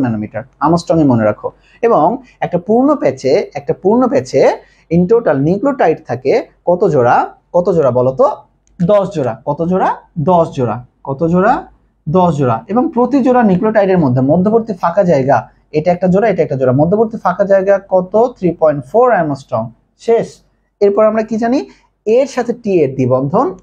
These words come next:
সি এর সাথে জি এর ত্রিবন্ধন। এবং এরপর পাঁচ নম্বর পয়েন্টে লিখবা এই বন্ধনগুলো হচ্ছে হাইড্রোজেন বন্ধন। ছয় নম্বর পয়েন্টে লিখবা একটা পূর্ণাঙ্গ প্যাচে হাইড্রোজেন বন্ধনের সংখ্যা থাকে পঁচিশটি। এবং আমরা জানি, এবং আমরা জানি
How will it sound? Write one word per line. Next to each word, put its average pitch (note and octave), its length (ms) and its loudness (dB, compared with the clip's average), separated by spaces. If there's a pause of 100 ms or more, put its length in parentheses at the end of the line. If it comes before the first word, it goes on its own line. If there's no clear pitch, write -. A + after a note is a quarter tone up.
সি - 180 -4
এর B3+ 120 0
সাথে G#3+ 180 -4 (100)
জি C3 100 0 (100)
এর C#4 80 4 (500)
ত্রিবন্ধন। C#3+ 540 0 (420)
এবং E3+ 300 2 (460)
এরপর G3+ 200 2 (100)
পাঁচ A#3+ 220 -2
নম্বর A#3+ 240 2
পয়েন্টে F#3+ 280 -2
লিখবা C#3 260 0 (480)
এই B3 80 2 (120)
বন্ধনগুলো G#3+ 540 2
হচ্ছে F3+ 240 -2
হাইড্রোজেন E3+ 520 2 (100)
বন্ধন। B2 360 0 (420)
ছয় A#3+ 200 -2
নম্বর B3+ 240 2
পয়েন্টে G#3+ 300 2
লিখবা C#3+ 280 0 (480)
একটা F#3+ 360 -2
পূর্ণাঙ্গ A3+ 440 4
প্যাচে G#3+ 260 0
হাইড্রোজেন G3 480 4
বন্ধনের F#3 600 2
সংখ্যা G#3 280 -2
থাকে G#3 220 -2
পঁচিশটি। F#3 500 -2 (440)
এবং G#3+ 100 4 (120)
আমরা G3+ 140 2 (120)
জানি, C3 280 2 (320)
এবং C#3+ 180 -4
আমরা C3+ 120 2 (100)
জানি A#2+ 240 0